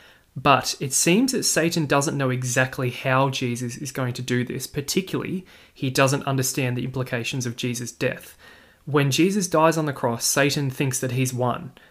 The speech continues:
that, yay, the Son of God is dead, and he can sit back and relax. But in fact, we know that Jesus' death accomplished Satan's own defeat, and Satan did not see that coming.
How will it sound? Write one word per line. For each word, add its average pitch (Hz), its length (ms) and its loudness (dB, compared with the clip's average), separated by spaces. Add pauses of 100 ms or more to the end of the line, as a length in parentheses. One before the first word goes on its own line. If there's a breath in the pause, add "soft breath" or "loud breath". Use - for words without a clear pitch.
(300 soft breath)
that, 127 300 -2 (100)
yay, 135 480 4 (240 loud breath)
the 139 100 -4
Son 131 220 6
of 120 260 0
God 123 220 2
is 113 160 -2
dead, 180 400 4 (260 loud breath)
and 120 400 0 (120)
he 139 120 -2
can 127 160 -2
sit 131 220 0
back 117 160 0
and 120 80 -2
relax. 120 400 0
But 135 160 -2
in 127 140 0
fact, - 500 0 (320 soft breath)
we 139 180 2
know 127 220 6
that 117 100 -2
Jesus' 127 380 0
death 117 340 -4
accomplished 127 640 -4
Satan's 123 500 0
own 120 200 -4
defeat, - 500 -4
and 127 100 -2
Satan 160 380 2
did 131 200 0
not 131 260 0
see 131 240 0
that 117 200 -6
coming. - 340 -10